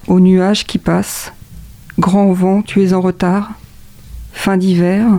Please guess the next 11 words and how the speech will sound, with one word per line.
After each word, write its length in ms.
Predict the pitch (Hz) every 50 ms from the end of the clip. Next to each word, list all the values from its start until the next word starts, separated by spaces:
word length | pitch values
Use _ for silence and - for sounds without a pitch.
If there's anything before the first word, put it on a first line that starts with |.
| - - - - - - - - - - - - - - - - - -
Mon 160 | - 185 190
corps 320 | 185 - - 214 220 214 202
dans 100 | 202 196
la 140 | 190 190 185
laine 200 | 190 196 196 208
saura-t-il 540 | - - 208 180 190 185 - - - 196
encore 320 | 190 185 - - 190 185 180
écrire ? 520 | 180 170 - - - 202 226 - - - - - - - - - - - - - -
C'est 220 | - - - -
un 100 | 185 180
inédit. 460 | 185 185 185 185 185 170 170 185 208